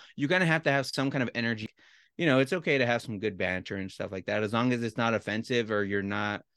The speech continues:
um, letting that skew your reporting one way or another. So, um, it's been fun, and I've made a lot of friends and just, like, uh, a lot of people that I've gotten to know over the years. And it's like, it's an honor. It's like, it's, it's,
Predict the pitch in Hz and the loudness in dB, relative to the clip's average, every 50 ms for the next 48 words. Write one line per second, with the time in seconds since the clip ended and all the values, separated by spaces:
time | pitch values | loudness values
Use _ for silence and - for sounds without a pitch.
0 | _ _ _ _ _ - 113 107 104 98 92 95 98 98 104 104 107 104 113 107 | _ _ _ _ _ -4 -2 0 0 0 0 -2 0 2 4 4 4 4 2 0
1 | 107 107 104 - - - - - - 110 110 110 107 104 104 101 104 95 98 92 | 0 0 -2 -4 -6 -10 -14 -10 -6 -4 -2 -2 0 0 -2 -2 -2 -2 -4 -6
2 | - - 113 123 120 101 95 92 92 90 90 92 98 95 90 90 90 90 90 92 | -4 -2 0 0 0 0 -2 -4 -6 -6 -6 -6 -6 -6 -6 -6 -8 -8 -8 -8
3 | 92 - - 104 95 95 95 - _ _ _ _ _ _ _ _ _ - 107 104 | -8 -6 -4 -4 -4 -4 -4 -8 _ _ _ _ _ _ _ _ _ -6 -4 -2
4 | 104 104 101 - _ - 143 - - 196 185 170 - 160 151 147 127 117 107 107 | -2 -2 -4 -4 _ -4 -2 0 2 2 2 4 4 4 6 6 6 6 4 4
5 | 107 107 123 120 117 120 117 117 113 113 110 - - 110 110 110 110 107 104 101 | 4 4 2 2 4 4 4 4 2 2 0 -2 -2 -2 -2 -2 -2 -4 -6 -6
6 | 104 104 95 104 101 - - 104 101 101 101 - - - _ - 110 107 104 104 | -6 -4 -4 -4 -4 -2 0 0 2 2 0 -2 -6 -10 _ -2 0 2 2 0
7 | - - 107 107 107 101 101 104 101 - 113 98 101 101 98 104 101 101 101 101 | 0 0 0 2 2 2 2 0 0 -2 -6 -4 -4 -4 -2 -2 0 0 0 0
8 | 98 95 98 - _ _ _ - 113 104 113 107 104 92 98 104 104 101 104 107 | -2 -4 -8 -16 _ _ _ -12 -6 -2 0 0 0 0 -2 -4 -2 -2 0 0
9 | 117 120 117 107 101 95 98 95 98 98 98 98 98 95 98 101 98 - 113 - | 2 2 2 0 0 -2 -4 -2 0 0 0 0 -2 -2 -4 -4 -2 -2 0 4
10 | - 151 151 156 165 160 - 190 190 165 117 107 113 113 104 95 95 98 101 - | 4 6 6 4 2 2 0 0 2 4 4 4 4 4 2 0 -2 -4 -4 -2
11 | - 127 131 127 131 120 117 - - 92 85 123 - - - | 0 0 2 2 0 -2 -2 -4 -4 -4 -4 -4 -6 -8 -12